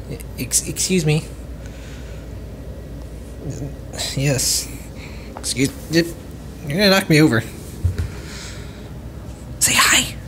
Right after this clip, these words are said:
Say meh. Meh. Huh? Say hi. You were talking earlier. He doesn't wanna talk. He just wants to rub. What are you doing?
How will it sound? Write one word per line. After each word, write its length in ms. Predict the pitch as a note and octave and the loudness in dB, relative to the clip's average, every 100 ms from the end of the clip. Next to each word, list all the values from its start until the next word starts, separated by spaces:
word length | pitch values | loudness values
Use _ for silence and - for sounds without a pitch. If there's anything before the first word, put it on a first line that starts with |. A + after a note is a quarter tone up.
| - - | -10 2
Say 160 | F#3+ | 4
meh. 240 | G3 C#4+ E4 - - - - - - - - - - - - - | 8 8 6 4 -10 -12 -10 -10 -10 -10 -10 -8 -10 -10 -10 0
Meh. 220 | F#3 G#4+ - - - - - - - - - - - - - | 2 2 0 -8 -12 -12 -12 -12 -10 -10 -10 -12 -12 -6 0
Huh? 180 | - - - - - - - - - - - - | 0 -2 -8 -10 -10 -10 -10 -10 -10 -10 -10 -2
Say 160 | - | 2
hi. 240 | - - - - - | 4 2 0 -6 0
You 80 | E3 | 4
were 60 | |
talking 280 | E3 G#3 G#3 | 8 8 10
earlier. 360 | G3 F3+ C3+ C3+ - - - - - - - - - - - - - - - | 8 10 8 6 0 -10 -10 -10 -10 -10 -10 -10 -10 -10 -10 -10 -10 -10 -4
He 80 | G2+ | 0
doesn't 180 | G2+ | 0
wanna 180 | D#2+ D#2 | 0 -2
talk. 280 | - - - - - | -2 -4 -8 -8 -8
He 80 | - | -8
just 160 | - - | -4 -2
wants 200 | G#2 - | -2 -2
to 100 | G2 | -2
rub. 380 | G2+ G#2+ G#2 A2+ - - - - - - - - - - - - - - - - - - | 0 0 0 -2 -6 -12 -12 -12 -12 -12 -12 -12 -12 -12 -12 -10 -10 -10 -10 -10 -8 -8
What 100 | - | -8
are 40 | - | -8
you 80 | |
doing? 240 | - - | -6 -6